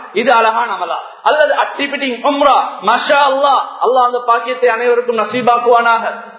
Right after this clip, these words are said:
செய்கின்றார், இது அழகான அமலா? அல்லது ஹஜ் ஒவ்வொரு வருடமும் செய்கின்றார், இது அழகான அமலா? அல்லது அனாதை குழந்தைகளை பராமரிக்கின்றார், இது அழகான அமலா?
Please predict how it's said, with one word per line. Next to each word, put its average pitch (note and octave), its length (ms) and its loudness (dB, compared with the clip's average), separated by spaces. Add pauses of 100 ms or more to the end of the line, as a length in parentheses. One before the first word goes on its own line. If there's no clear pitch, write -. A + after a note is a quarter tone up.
செய்கின்றார், B3+ 640 2 (260)
இது C4 180 0
அழகான A3+ 460 0
அமலா? F3+ 220 -4 (300)
அல்லது D4 520 0 (200)
ஹஜ் - 540 -4
ஒவ்வொரு C#4+ 360 2
வருடமும் C#4 520 -2
செய்கின்றார், B3+ 580 2 (300)
இது C#4 220 0
அழகான B3 440 2
அமலா? G3 260 -2 (320)
அல்லது D#4 540 2 (160)
அனாதை D4 500 2
குழந்தைகளை C#4+ 560 0
பராமரிக்கின்றார், C#4 1040 0 (260)
இது D4 220 0
அழகான A#3+ 520 0
அமலா? G#3 240 0